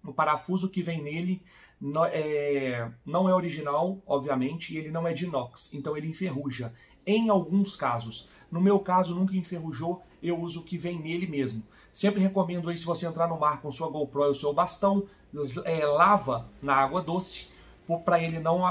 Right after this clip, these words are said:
é, acontecer isso, né? Pra ele não enferrujar, beleza? E ele é retrátil, ele fica desse tamanhozinho aqui, aproximadamente vinte centímetros, vem uma cordinha boa pra caramba e vem também um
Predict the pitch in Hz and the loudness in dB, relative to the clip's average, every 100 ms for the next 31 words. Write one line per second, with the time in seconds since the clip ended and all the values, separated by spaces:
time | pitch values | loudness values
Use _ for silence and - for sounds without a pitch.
0 | - 170 160 151 151 - 202 214 208 220 | 0 -2 -2 -2 -2 0 0 0 2 2
1 | 190 139 - 135 196 202 165 160 165 190 | 2 -2 -4 -2 -2 0 -4 -2 0 2
2 | 196 196 196 226 127 120 117 - - - | 2 2 0 2 0 -2 -4 -14 -14 -4
3 | 156 214 214 214 175 170 170 156 160 208 | 4 4 4 2 0 0 -4 -2 -2 0
4 | 220 220 214 208 190 190 180 170 202 196 | 2 2 2 0 0 -2 0 2 2 2
5 | 185 170 165 143 170 175 220 220 - - | -2 -2 -4 -6 -6 -2 -2 -2 -8 -16
6 | - 170 196 196 190 180 180 190 147 160 | -4 0 2 2 2 2 2 0 -2 -8
7 | - 190 190 220 226 226 220 - - - | -2 0 2 0 0 0 -4 -6 -16 -16
8 | 131 180 208 208 208 202 175 127 170 160 | 0 4 6 6 4 -2 -2 -6 -6 -4
9 | 120 117 208 226 208 190 180 180 208 220 | -4 2 4 4 0 0 2 4 4 2
10 | 220 - - 185 196 196 170 175 185 - | 0 -6 -12 2 4 4 2 0 0 0
11 | 185 170 139 156 160 165 - 160 | 0 0 -6 -6 -6 -8 -8 -8